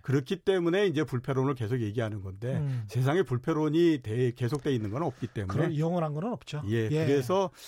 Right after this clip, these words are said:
Speaker 1: 제가 봤을 때 안전하지는 않을 거다라는 생각이 듭니다.
Speaker 2: 마지막으로 한 사십 초 남았는데요.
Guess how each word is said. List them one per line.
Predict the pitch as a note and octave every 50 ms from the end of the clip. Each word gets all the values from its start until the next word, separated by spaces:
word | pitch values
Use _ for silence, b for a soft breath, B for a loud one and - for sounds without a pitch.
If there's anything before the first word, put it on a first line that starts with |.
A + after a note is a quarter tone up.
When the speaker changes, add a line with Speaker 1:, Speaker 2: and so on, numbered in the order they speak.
| B B
Speaker 1:
제가 | - B2 B2 D3+
봤을 | D#3+ D3+ B2 - -
때 | F3
안전하지는 | D3 A2 A2+ A#2+ C#3 C#3+ C3 A2 A2 B2
않을 | E3+ F#3 C3 G#2+
거다라는 | - G#2 A#2 G2+ G#2+ B2+ - - A2+ A#2+ A#2
생각이 | - - F#2+ G2 G2+ B2+
듭니다. | - B2+ F2+ E2 - - C#3
Speaker 2:
마지막으로 | C3 B2+ B2+ C#3+ D#3+ E3 E3+ E3 E3 E3+
한 | D3 D#3 D#3 C#3+
사십 | - F#3+ A3+ - - -
초 | - B3+
남았는데요. | G3+ E3+ D#3 D3+ C#3+ C3 C3 D#3+ G#3+ A3+ D#3 A#2+